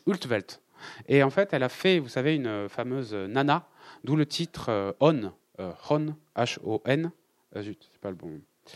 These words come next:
H O N, ben voilà, c'est marqué ici, Hon, qui est le titre du livre, premier titre du livre. Et en fait, c'est une énorme,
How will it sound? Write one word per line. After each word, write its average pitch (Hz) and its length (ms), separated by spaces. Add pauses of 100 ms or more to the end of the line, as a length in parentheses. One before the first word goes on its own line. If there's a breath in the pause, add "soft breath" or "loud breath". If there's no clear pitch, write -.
(400 loud breath)
H 110 280
O 95 220
N, 127 160
ben 117 140
voilà, 101 160
c'est - 120
marqué 101 220
ici, 127 380
Hon, 143 160 (280 loud breath)
qui - 60
est - 20
le 104 60
titre 113 340
du 110 140
livre, 143 200
premier 131 240
titre - 260
du 104 100
livre. 151 220 (200 loud breath)
Et 117 60
en 123 80
fait, 185 200
c'est 143 80
une 156 160
énorme, 208 600